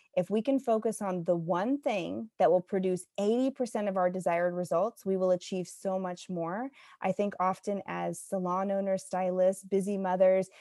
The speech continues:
people juggling a lot of things, we're trying to juggle everything all at once, and it becomes very challenging to get the result that we're looking for.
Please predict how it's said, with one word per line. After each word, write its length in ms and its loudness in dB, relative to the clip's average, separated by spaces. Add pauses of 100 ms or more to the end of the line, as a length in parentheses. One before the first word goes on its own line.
(120)
people 240 0
juggling 360 4
a 60 -2
lot 220 0
of 160 -8
things, 480 -6 (300)
we're 180 4
trying 480 -2
to 500 0 (600)
juggle 360 8
everything 480 4
all 160 -2
at 100 -4
once, 360 -6
and 80 -2
it 80 -4
becomes 460 -4
very 580 0
challenging 720 -4
to 80 -2
get 160 2
the 80 0
result 360 0
that 120 -2
we're 100 -2
looking 360 -4
for. 340 0